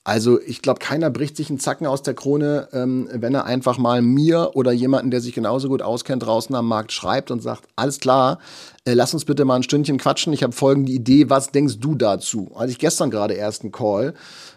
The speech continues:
Äh, Kunden, die, äh, Eigentum besitzen, die vermietete Immobilien besitzen, die E-T-F-Depots besitzen. Da geht's jetzt darum, okay, was können wir eigentlich machen im Thema Krypto? Was können wir machen, äh, im Thema Aktien? So, und dann habe ich denen ein bisschen was erzählt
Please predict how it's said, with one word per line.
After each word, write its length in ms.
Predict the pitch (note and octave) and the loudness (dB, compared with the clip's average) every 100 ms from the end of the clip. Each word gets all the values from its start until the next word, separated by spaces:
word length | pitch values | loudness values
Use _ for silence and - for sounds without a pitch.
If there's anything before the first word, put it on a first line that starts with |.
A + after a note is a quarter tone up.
| - | -2
Äh, 200 | B2 A2+ | 0 2
Kunden, 480 | - D3+ F3+ E3+ C#3+ | 4 2 2 0 0
die, 320 | C3+ C3+ C3+ | 0 4 4
äh, 360 | - A2 A2 | 4 0 0
Eigentum 440 | - A#2+ D3+ D3+ F3+ | 0 2 2 0 2
besitzen, 640 | E3+ F3+ F3 F#3+ F3+ E3+ | 4 4 2 -4 -4 -4
die 100 | C3 | -6
vermietete 360 | A#2+ B2+ C3 B2 | -4 0 2 0
Immobilien 420 | A#2 A#2 C#3 D#3+ | -2 -2 -2 2
besitzen, 560 | E3 F3+ E3+ F#3+ F3+ F3 | 4 4 0 -2 -2 -4
die 240 | B2 B2 C3 | -6 -4 -2
E-T-F-Depots 760 | C3 G#2 A2+ F3+ - E3+ E3+ | -2 -2 -2 -4 -2 2 2
besitzen. 600 | E3+ E3 F3 - F#3 F#3 - - - | 4 4 4 2 -2 -4 -8 -16 -4
Da 80 | A#2+ | 0
geht's 180 | C3 | 2
jetzt 220 | B2+ B2 E3 | 2 0 2
darum, 260 | D3+ D#3 | 2 2
okay, 240 | C3 - C#3 | 0 0 0
was 160 | C#3+ | 0
können 200 | - E3 | -2 0
wir 100 | D3+ | 2
eigentlich 180 | C#3 C#3+ | 0 -2
machen 300 | D3 C#3 C#3 | -4 -4 -4
im 100 | B2+ | -4
Thema 240 | C#3 B2+ | -2 -2
Krypto? 460 | A#2 - F3+ A3 A3+ | 0 0 0 0 0
Was 160 | C#3 - | 0 -2
können 120 | C3+ | -2
wir 60 | |
machen, 380 | B2+ B2+ C#3 C3 - - - - - | 0 -2 -2 -6 -8 -20 -20 -16 -6
äh, 120 | B2 | -4
im 60 | B2+ | -2
Thema 240 | - D#3 | 0 2
Aktien? 520 | D3+ - - A#2+ F#2 - | 0 0 2 2 0 -10
So, 280 | A#2 A2+ F2 - | -6 -4 -4 -6
und 120 | A#2+ | -6
dann 100 | A2+ | -2
habe 140 | A2 B2 | -2 -2
ich 80 | |
denen 160 | C3+ B2+ | 0 0
ein 20 | |
bisschen 260 | C3 - C3 | 0 -2 -2
was 140 | C3 | -2
erzählt 460 | C3 - C3 G2 | -4 -2 -2 -2